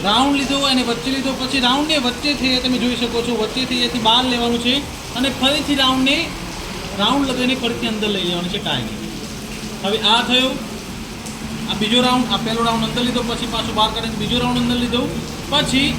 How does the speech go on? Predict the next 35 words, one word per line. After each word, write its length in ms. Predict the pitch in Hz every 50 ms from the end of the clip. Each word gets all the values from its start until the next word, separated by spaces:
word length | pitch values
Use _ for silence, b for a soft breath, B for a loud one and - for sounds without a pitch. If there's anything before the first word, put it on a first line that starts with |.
| - 226
આ 40 |
બંને 280 | 233 247 254 254 294 302
રાઉન્ડના 420 | 294 285 285 285 285 285 277 277 254 226 226 220
ફરતે 300 | 247 285 302 - - 277 269
ઉપરથી 460 | 262 240 233 - - 262 269 247 240
લેપ 160 | 233 - - 233 233
લેવા-, 260 | 233 214 202 185 175 175
લેવાનો 300 | 180 180 180 - - - -
છે. 160 | - 214 247 277 - - - - - - 226
ઓવરલેપ 360 | 233 254 269 269 269 262 233 233 233
કરીને 300 | 233 233 233 233 240 277 - - - - - - - - - -
ફરીથી 300 | - 233 269 294 254 320
પાછું 380 | 262 - 269 262 254 - 262 254
આપણે 160 | 254 - 254
એક 120 | 254 240 233
રાઉન્ડ 260 | 247 247 254 247 247
લીધો. 180 | 247 208 247
એટલે 500 | 269 285 - - - - - 180 208 208 214
આ 80 | 220
રીતનું 560 | 226 233 226 208 240 240 240 240 233 233 - 190
આપણે 220 | 202 202 233 233
કહી 160 | 233 240 240
શકાય 240 | 233 233 233 240 226
મૂગો 280 | 214 208 220 226 - 247
બોલીએ 420 | 254 240 233 226 220 220 220 214
છીએ, 160 | 214 220 208
ટાઈનો 340 | 202 202 196 208 214 220 226
આગળનો 540 | 214 202 202 196 208 208 220 233 254 302 330 - - - - - 202
મૂગો. 260 | 202 208 185 214 208 170 - - - - - -
આ 80 | 180 202
રીતના 220 | 202 208 226 226
મૂગો 260 | 214 208 208 - 262 262 -
તૈયાર 200 | 247 240 233 233
થશે 280 | 220 220 214 - 214 208
અને 420 | 190 202 - - - - - 233